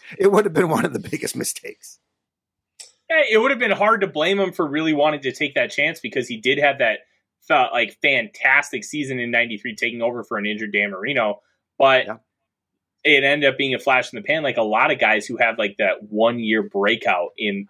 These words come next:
Speaker 2: in, like, the eighties and nineties. So we saw a ton of them. Chris Chandler was technically a one-year breakout with the,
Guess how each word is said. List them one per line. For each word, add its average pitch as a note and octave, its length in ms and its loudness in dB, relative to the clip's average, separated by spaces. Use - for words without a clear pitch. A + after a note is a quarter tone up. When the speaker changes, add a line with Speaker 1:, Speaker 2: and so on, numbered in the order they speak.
Speaker 2:
in, A#2+ 160 -2
like, G2+ 180 2
the - 80 -6
eighties G2+ 400 -4
and F#2+ 100 -8
nineties. G#2 500 -4
So - 200 -2
we D#3 140 0
saw E3 300 2
a A#2 100 0
ton G3 140 4
of D3+ 120 -2
them. F3+ 100 -10
Chris - 260 2
Chandler G3+ 460 2
was A#2+ 240 -4
technically C3 520 0
a A#2 80 2
one-year B2+ 340 0
breakout B2 540 0
with C3 320 0
the, A2+ 440 4